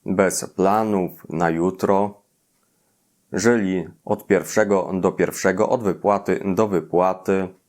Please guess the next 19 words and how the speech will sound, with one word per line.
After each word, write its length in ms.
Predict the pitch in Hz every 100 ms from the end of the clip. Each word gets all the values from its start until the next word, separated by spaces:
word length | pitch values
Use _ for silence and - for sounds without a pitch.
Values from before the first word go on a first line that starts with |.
| _ _ _ _ _ _ -
nie 100 | 104
mając 440 | 107 107 98 90 -
kontaktu 720 | 87 80 92 - - 95 90
ze 120 | 87
swoimi 640 | - 95 95 92 85 80
dziećmi. 580 | 82 92 - 92 90 90 _ _ _ _ -
To 120 | 139
była 380 | 131 123 113 110
tak 160 | 107
naprawdę, 800 | 101 90 95 92 90 95 90 87 - _ _ _ _ _ 85
jak 160 | -
jeden 260 | 104 95 90
kolega 380 | 90 87 87 -
stwierdził, 720 | - - 92 80 92 85 - _ _ _ _
komuna, 600 | - 139 117 95 98 104 -
która 440 | - 98 87 - - 92
żyła 580 | 87 120 101 90 87 - _ _ _ - 92
pod 260 | 90 85 -
jednym 460 | 101 98 98 90